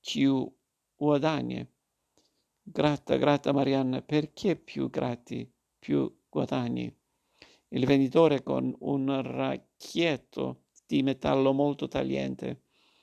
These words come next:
grattava il blocco di ghiaccio, raccoglieva la quantità che serviva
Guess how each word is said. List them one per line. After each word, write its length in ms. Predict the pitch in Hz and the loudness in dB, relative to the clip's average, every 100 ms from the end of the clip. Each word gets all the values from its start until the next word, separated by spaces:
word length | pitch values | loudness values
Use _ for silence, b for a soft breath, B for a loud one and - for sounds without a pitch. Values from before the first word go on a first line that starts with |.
| b b b b | b b b b
grattava 640 | - 156 151 - 165 160 147 | 0 2 2 2 4 4 4
il 160 | 139 | 2
blocco 420 | 127 139 143 - 139 | 2 0 0 -2 -4
di 340 | 135 131 131 _ _ _ _ _ _ | -2 -4 -8 _ _ _ _ _ _
ghiaccio, 640 | - 139 123 - - - 131 _ _ _ _ _ _ _ _ _ _ _ - - | 0 0 2 -2 -2 -4 -10 _ _ _ _ _ _ _ _ _ _ _ -20 -4
raccoglieva 580 | 120 113 120 131 143 131 | -2 2 2 4 4 2
la 160 | 123 | 0
quantità 500 | - 127 - - 127 | -4 -8 -8 -8 -6
che 120 | - 120 | -6 -6
serviva 480 | 123 127 131 127 | -4 -4 -4 -4